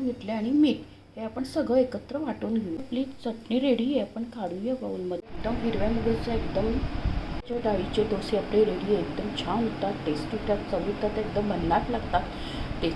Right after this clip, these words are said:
तेच डोसे खाऊन आपल्याला कंटाळा आला असेल, तर हा डाएट कॉन्शियस आणि पचायला हलका आणि प्रोटीनयुक्त असा हा डोसा आहे. तुम्ही चेंज म्हणून कधीतरी मुलांना डब्याला डोसा करायला काही हरकत नाही, एकदम टेस्टी लागतो. त्याच्यात चटणी नसली तरी चालतं,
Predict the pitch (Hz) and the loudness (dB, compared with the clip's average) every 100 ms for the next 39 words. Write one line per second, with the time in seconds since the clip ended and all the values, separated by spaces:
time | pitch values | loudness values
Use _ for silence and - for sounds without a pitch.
0 | - 220 247 240 254 240 240 240 226 220 | 2 2 6 6 6 4 2 2 2 4
1 | 226 226 202 202 208 208 202 - 190 - | 6 4 2 4 4 4 2 2 0 0
2 | 208 202 220 175 165 180 - 214 202 220 | -2 2 2 4 2 0 2 4 4 4
3 | 190 - 175 - - - 175 - 196 220 | 4 2 0 0 -2 -2 0 2 4 4
4 | 202 180 240 190 208 - 180 - 233 294 | 4 0 2 4 4 2 0 2 6 6
5 | - 269 254 254 226 196 190 175 - 180 | 6 4 4 6 4 4 2 0 2 2
6 | 220 - - - - - 214 214 214 - | 0 -2 -2 -2 -2 2 2 2 -2 -6
7 | - - 208 226 262 262 269 269 262 - | -8 -2 6 8 8 6 6 4 2 0
8 | 214 202 214 214 208 196 190 196 190 190 | -4 -2 2 2 2 0 -2 -2 0 0
9 | 170 180 202 240 240 214 226 220 202 208 | 0 2 4 6 6 4 2 2 2 2
10 | 220 233 175 165 - 226 220 208 - 180 | 2 0 2 0 2 0 0 0 0 0
11 | - 240 - 214 - 240 254 - 208 208 | 2 2 2 0 2 2 2 0 -2 -2
12 | - - - 247 254 - 202 - 214 247 | -4 -2 2 4 4 4 2 4 4 4
13 | 233 240 233 202 208 262 262 180 202 | 4 2 2 2 0 2 2 2 -2